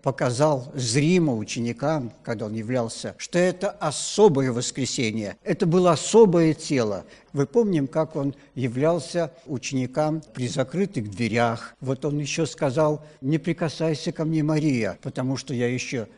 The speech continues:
не вошёл к Отцу моему». И это воскресение, воскресение жизни для каждого из нас. Я хотел бы ещё прочитать одно место уже из конца этой главы. Это была история с неверующим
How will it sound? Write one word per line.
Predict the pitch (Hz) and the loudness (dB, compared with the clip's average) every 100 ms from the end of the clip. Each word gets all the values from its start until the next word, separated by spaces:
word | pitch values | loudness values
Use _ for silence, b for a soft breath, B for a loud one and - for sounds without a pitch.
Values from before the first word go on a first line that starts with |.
| - | -8
не | 127 | -6
вошёл | 113 113 127 107 | -6 -6 -6 -6
к | - | -10
Отцу | 98 - 123 | -14 -8 -6
моему». | 120 117 113 107 117 - - | -4 -4 -6 -8 -10 -12 -2
И | 147 147 147 _ _ - | 0 0 -6 _ _ 0
это | 190 190 | 2 2
воскресение, | 135 135 - 131 - 127 107 98 95 90 _ | -4 -4 -6 -8 -4 -4 -4 -6 -10 -14 _
воскресение | 135 - - 123 - 156 147 143 131 - - | -6 -6 -6 -6 0 0 2 0 -2 -6 -12
жизни | 117 113 185 147 123 113 | -8 2 4 4 0 -2
для | 104 113 | -2 -4
каждого | 120 104 95 107 107 | -2 -4 -6 -8 -6
из | 104 110 | -6 -6
нас. | 104 85 - - b b - | -6 -6 -10 -16 b b -4
Я | 135 | -4
хотел | 170 151 185 | -4 -4 -4
бы | 165 | -2
ещё | 156 - 185 | -2 -2 -4
прочитать | 156 131 - - 131 - - b | -6 -8 -8 -4 -6 -6 -18 b
одно | - 120 117 117 101 - | -8 -6 -4 -6 -8 -12
место | - 147 233 - - 180 - | -6 -4 -4 -6 -10 -12 -12
уже | 123 135 160 151 | -12 -8 -8 -8
из | 147 139 | -10 -8
конца | - 147 143 170 110 - | -4 -4 -2 0 0 -2
этой | 135 - 104 | -6 -6 -8
главы. | 90 117 113 180 214 214 B B _ | -6 -6 -4 -2 -4 -8 B B _
Это | 160 185 | -10 -6
была | 175 180 170 | -4 -2 -2
история | 180 147 - 220 190 180 160 - - | -4 -6 0 2 4 2 0 -4 -16
с | - - | -12 -4
неверующим | 180 190 233 196 160 131 - 127 | 0 2 2 2 -2 -4 -8 -10